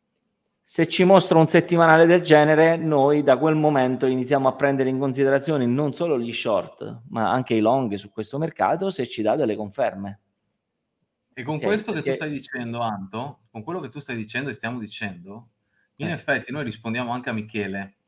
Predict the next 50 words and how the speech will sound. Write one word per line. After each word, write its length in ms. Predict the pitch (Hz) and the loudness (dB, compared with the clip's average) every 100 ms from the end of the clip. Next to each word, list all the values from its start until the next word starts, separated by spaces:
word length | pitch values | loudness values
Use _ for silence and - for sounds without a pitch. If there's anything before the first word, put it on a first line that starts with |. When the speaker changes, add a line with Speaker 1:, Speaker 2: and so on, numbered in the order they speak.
| _ _ _ 120 | _ _ _ -12
Speaker 2:
perché 220 | 117 185 | -8 -6
Michele 520 | 175 156 165 147 123 | -6 -4 -4 -2 -2
prima 540 | 120 135 117 117 123 - | -4 -6 -4 -2 -4 -4
ha 100 | 113 | -6
fatto 260 | 147 143 | -6 -4
una 120 | 127 123 | -6 -6
domanda 760 | 117 117 107 101 113 139 - - | -2 -2 -2 -2 -4 -4 -8 -8
e 180 | 131 | -8
si 160 | 127 156 | -6 -6
risponde 680 | 156 - 156 147 135 135 131 | -6 -6 -6 -4 -2 -2 -2
con 280 | - 127 127 | -4 -4 -2
il 140 | 127 | -2
post 300 | 165 180 170 | 2 2 2
di 280 | 139 127 107 | -2 -4 -6
Simone 720 | - 139 127 107 117 175 - | -8 -4 -2 0 0 -2 -4
e 180 | 113 117 | -8 -6
con 280 | 117 123 123 | -6 -6 -6
quello 160 | 120 | -10
che 80 | 113 | -10
stiamo 180 | 120 131 | -8 -8
dicendo, 500 | 147 131 120 123 123 | -8 -6 -6 -6 -6
rispondiamo 680 | 143 - 170 147 135 135 | -8 -8 -8 -4 -4 -2
anche 240 | 120 117 127 | -4 -2 -4
alla 80 | 117 | -4
domanda 440 | 113 120 127 123 | -2 -4 0 -2
o 80 | 117 | -2
comunque 380 | 113 123 120 104 | -6 -10 -10 -8
quello 160 | 113 | -8
che 100 | 113 | -8
diceva 280 | 107 - 110 | -12 -12 -8
Michele, 380 | 110 107 104 101 | -8 -8 -10 -6
che 80 | 127 | -6
diceva: 420 | 123 - 104 98 _ _ _ | -4 -6 -8 -10 _ _ _
"Chiarimento 840 | - 202 196 156 143 127 123 131 - | 4 4 4 2 0 -2 -4 -6 -6
su 200 | - 139 | -8 -4
weekly 240 | 147 147 | -2 -4
come 240 | 131 131 117 | -4 -4 -4
bussola, 500 | 110 104 - 107 104 | -4 -6 -8 -8 -6
usando 320 | 135 185 226 | -4 -2 -2
ad 60 | 165 | -2
esempio 360 | 113 117 143 120 | -2 -4 -6 -4
grafici 420 | 107 120 117 110 | -2 -2 -4 -6
come 120 | 113 | -4
euro 140 | 110 | -4
dollaro 360 | 107 123 120 110 | -2 -2 -2 -4
o 80 | 107 | -10
xa 220 | 104 - 123 | -8 -4 -2
U 140 | 117 | -2
S 60 | 107 | -4
D", 180 | 127 | -8